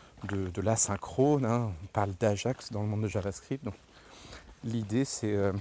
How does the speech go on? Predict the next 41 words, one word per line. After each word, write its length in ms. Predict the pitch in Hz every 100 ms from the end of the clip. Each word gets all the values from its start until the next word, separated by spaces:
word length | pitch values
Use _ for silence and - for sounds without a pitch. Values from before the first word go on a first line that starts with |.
| - - -
bien 260 | 113 101 98
sûr 460 | - - 139 147
que 240 | - 110 104 - - - - - - -
une 140 | 120 107
partie 340 | 117 - 127
du 120 | 104
code 380 | 95 - 127 127 -
peut 140 | 120
ne 120 | 107 107
pas 200 | 113 110
être 200 | - 135
prêt, 380 | - 175 202
une 120 | 190 131
partie 260 | 123 -
de 100 | 117
la 120 | 104 -
page 400 | 127 131 117 -
peut 140 | 123
ne 100 | 113
pas 200 | 98 107
être 180 | 104 -
encore 260 | 107 123 -
chargée. 540 | 143 131 139 165 180 - - - -
On 100 | 131
a 80 | 113
besoin 300 | 123 120 135
d'être 240 | 110 -
en 80 | 120
attente 420 | 110 - 135 135
des 220 | 123 101
événements 380 | 117 117 113 120
utilisateurs 760 | 120 - 113 110 107 - 135 113
avant 240 | 107 107
de 80 | 101
déclencher 460 | 104 - 110 -
quelque 240 | 120 123 147
chose. 440 | - 202 196 190 - - - - - - -
Euh, 840 | 117 107 113 113 113 110 110 113 127 -
donc 460 | 131 127 135 - -
on 160 | 127
est 380 | 131 135 127 123